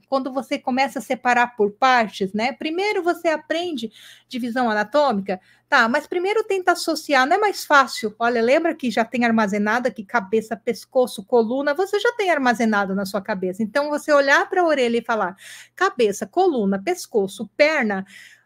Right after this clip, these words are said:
já aprendeu, tá? Porque já tem registro aí. Lembra que eu falei pra vocês no início que é fácil quando a gente associa com algo que a gente já conhece?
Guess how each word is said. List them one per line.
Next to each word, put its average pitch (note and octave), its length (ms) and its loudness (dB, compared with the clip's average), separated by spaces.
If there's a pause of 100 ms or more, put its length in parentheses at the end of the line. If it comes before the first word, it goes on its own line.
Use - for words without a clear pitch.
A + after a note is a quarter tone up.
(520)
já D#4+ 180 4
aprendeu, D#4 680 0 (100)
tá? A3 200 -2
Porque D#4 260 -2
já D4+ 140 -4
tem D#4+ 240 -6
registro D#4+ 720 0
aí. G#3+ 120 2
Lembra D4+ 300 0
que D#4 80 -4
eu B3+ 60 -8
falei B3+ 220 -4
pra A#3+ 120 -6
vocês A3+ 380 -4
no A3+ 80 -2
início A3+ 560 -4
que - 80 -6
é A3 60 -4
fácil B3 380 -2
quando A#3 200 -2
a A3+ 40 -2
gente A3+ 220 -4
associa D4+ 580 -4
com C4+ 220 -6
algo A3 240 -2
que A3 100 -10
a A3 40 -6
gente G3+ 160 -6
já G#3+ 100 -6
conhece? G#3+ 640 -4